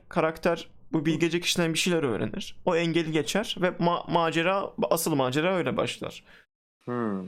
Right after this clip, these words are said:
Speaker 1: O bilgece kişi, işte, maceranın devamında ona akıl hocalığı yapar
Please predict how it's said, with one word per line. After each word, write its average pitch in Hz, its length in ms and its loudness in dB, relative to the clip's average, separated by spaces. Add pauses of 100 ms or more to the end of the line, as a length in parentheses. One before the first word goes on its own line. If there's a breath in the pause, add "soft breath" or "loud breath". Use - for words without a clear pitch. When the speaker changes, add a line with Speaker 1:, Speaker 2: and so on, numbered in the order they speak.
Speaker 1:
O 175 180 0
bilgece 135 440 0
kişi, 185 500 -2 (760)
işte, - 340 -2
maceranın 156 600 2
devamında 139 540 2
ona 151 220 2
akıl 147 280 0 (240)
hocalığı 113 420 -2
yapar - 520 -6